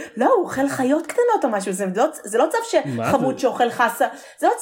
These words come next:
Speaker 1: צב אוכל חסה ותות, זה צב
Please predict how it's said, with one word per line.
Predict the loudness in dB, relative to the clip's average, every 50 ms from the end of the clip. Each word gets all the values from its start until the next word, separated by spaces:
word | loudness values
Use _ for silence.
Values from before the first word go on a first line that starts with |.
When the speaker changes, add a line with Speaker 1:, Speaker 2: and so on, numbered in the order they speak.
| -8 -8 -2
Speaker 1:
צב | 0 0 0 2
אוכל | 0 0 0 0 -2 -2
חסה | -2 -2 -2 -2 -2 -2 -4 -4 -4
ותות, | -4 -8 -6 -8 -8 -8 -8 -10 -12
זה | -10 -4 -4 -4 -4 -4 -6 -2
צב | 0 0 2 0